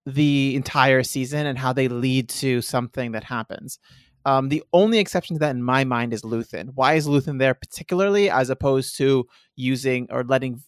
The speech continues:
Vel be the one to kind of just report to him? That's the only confusing thing. Why is he there? Every single, uh, thing el-, everything else I think is really done to affection or to effectively.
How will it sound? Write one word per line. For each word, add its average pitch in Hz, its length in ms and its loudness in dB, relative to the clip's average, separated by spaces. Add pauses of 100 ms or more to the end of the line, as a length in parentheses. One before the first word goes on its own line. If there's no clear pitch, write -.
(120)
Vel 123 580 0 (320)
be 139 100 2
the 123 120 0
one 120 320 -2
to 123 320 -4
kind 123 180 -8
of 110 60 -12
just 117 200 -12
report 143 400 0
to 170 80 -2
him? 196 320 -2 (280)
That's 143 180 -2
the 160 140 0
only 143 360 -2 (200)
confusing 135 360 -4
thing. 135 180 -4
Why 120 220 4
is 120 400 -4
he 135 280 -6
there? 139 360 4 (420)
Every 160 200 2
single, 170 400 -4
uh, - 180 -4 (220)
thing 131 220 -2
el-, 110 240 0
everything 151 320 2
else 147 180 0
I 131 80 -2
think 127 160 -4
is 120 100 -10
really 123 200 -2
done 113 180 -6
to 117 100 -8
affection 110 540 -6 (220)
or 127 240 4
to 131 260 -4
effectively. 113 680 -6